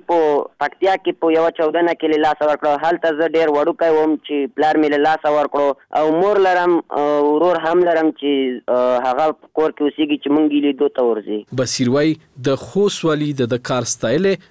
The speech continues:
Speaker 2: او شاباسي یې ورکړی دی. خوست والي حلیم فدایي په دې اړه چې له دې کار څخه یې هدف څه و، ازادي راډیو ته وویل.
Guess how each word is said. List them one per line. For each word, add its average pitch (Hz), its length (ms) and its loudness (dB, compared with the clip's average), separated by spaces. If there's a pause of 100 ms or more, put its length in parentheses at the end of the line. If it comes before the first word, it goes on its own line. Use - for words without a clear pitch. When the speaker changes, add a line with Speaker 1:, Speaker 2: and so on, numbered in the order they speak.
(120)
Speaker 2:
او 135 220 -2
شاباسي 143 500 -4
یې 90 200 -6
ورکړی 87 400 -8
دی. 87 100 -6 (440)
خوست 135 540 -4
والي 117 260 0
حلیم 120 180 -2
فدایي 113 400 -2
په 127 140 -4
دې 123 180 -2
اړه 147 100 -2
چې - 160 -4 (300)
له 131 160 0
دې 147 260 0
کار 147 180 -4
څخه 131 260 -10
یې 117 120 0 (100)
هدف 123 260 -4
څه - 140 -6
و، 208 200 0 (400)
ازادي 110 380 -2
راډیو 104 260 -2
ته 98 120 -8
وویل. 156 400 -2